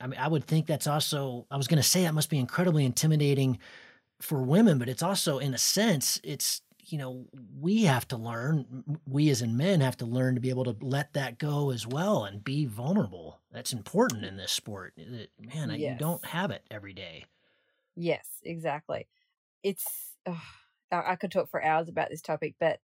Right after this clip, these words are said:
Speaker 2: when we, yeah, for a start, having all women on a launch is fun,
Speaker 1: Mm.
Speaker 2: and there's a lot less pressure. I, I, I think, I think you, the, the, the type of people who really excel at this sport are the type of people who,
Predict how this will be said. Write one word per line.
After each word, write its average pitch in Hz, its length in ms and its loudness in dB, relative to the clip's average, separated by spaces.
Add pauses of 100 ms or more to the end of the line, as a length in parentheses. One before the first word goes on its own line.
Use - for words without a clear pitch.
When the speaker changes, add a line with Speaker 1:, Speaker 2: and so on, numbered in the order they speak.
(120)
Speaker 2:
when 214 460 6
we, 190 520 0
yeah, 196 200 8
for 226 120 4
a 214 40 6
start, 262 460 4 (160)
having 208 320 0
all 190 220 2
women 190 280 0
on 170 100 0
a 165 60 2
launch 170 720 -2 (260)
is 175 340 -2
fun, 139 380 2 (380)
Speaker 1:
Mm. 147 60 6
Speaker 2:
and 170 320 8 (480)
there's 185 160 6
a 190 40 6
lot 196 360 8
less 180 280 2
pressure. - 480 -6 (560)
I, 160 260 6
I, 185 200 4
I 190 60 0
think, 202 360 4
I 196 60 2
think 233 200 4
you, 233 140 0 (460)
the, 233 200 10
the, 254 140 6 (460)
the 247 80 2
type 302 400 4
of 330 140 -2
people 254 320 2
who 220 140 2
really 190 300 2
excel 170 380 2
at - 120 -2
this 185 160 -4
sport - 420 0
are 165 80 -2
the 180 80 -2
type 202 280 -2
of 233 100 -10
people 220 360 -2
who, 180 400 -4